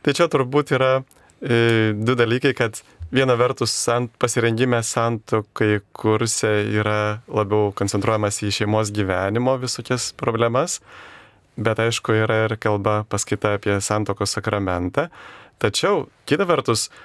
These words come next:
žmogus, kuris tuokiasi, dabar jau bažnyčioje privalo turėti sutvirtinimo sakramentą. Tai paprastai, e,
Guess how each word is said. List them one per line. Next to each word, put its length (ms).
žmogus, 400
kuris 400
tuokiasi, 560
dabar 240
jau 140
bažnyčioje 480
privalo 480
turėti 320
sutvirtinimo 640
sakramentą. 720
Tai 160
paprastai, 640
e, 140